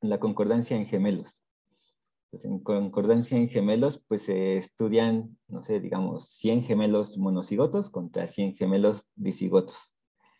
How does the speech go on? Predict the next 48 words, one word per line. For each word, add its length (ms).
Entonces, 260
los 60
monocigotos 580
comparten 520
el 180
cien 240
por 140
ciento 240
de 40
su 120
material 400
genético. 680
En 120
cambio, 260
los 200
disigotos 520
compartirían 680
el 120
cincuenta 420
por 120
ciento, 320
¿no? 180
Entonces, 220
por 80
ejemplo, 240
para 160
la 180
talla, 420
la 140
concordancia 680
en 100
gemelos, 480
así 240
en, 360
en 120
los 160
estudios 260
que 80
se 80
han 220
realizado, 600
es 180
del 220
noventa 260
y 60
cinco 320
por 140
ciento. 360